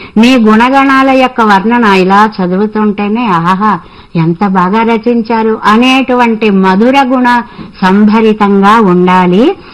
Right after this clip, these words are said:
అని అంటారు. అది అమృతాయమానంగా ఉండాలి అని. ఏదైనా తాగేది నోరు కదా, కర్ణాలకు అమృతాయమానంగా అంటే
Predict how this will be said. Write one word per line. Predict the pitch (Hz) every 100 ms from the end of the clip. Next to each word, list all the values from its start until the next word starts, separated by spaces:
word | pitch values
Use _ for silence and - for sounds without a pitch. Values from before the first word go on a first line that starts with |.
| -
అని | 208 214 233
అంటారు. | 185 175 180 156 156 165 _ _ _ _ _ _ -
అది | 214 269
అమృతాయమానంగా | 226 185 226 262 277 277 262 254 233 220 214 214 208 226
ఉండాలి | 202 185 180 165 185 214
అని. | 180 156 - - -
ఏదైనా | 190 214 285 294 277 254 285 311 -
తాగేది | 190 180 220 233 277 277 247 262 220
నోరు | 196 196 233 294
కదా, | 277 247 220 254 220 - - - _ -
కర్ణాలకు | - 190 208 269 285 294 285
అమృతాయమానంగా | 269 254 262 254 254 247 247 247 240 240 240 240 226 226
అంటే | 220 214 240 202 196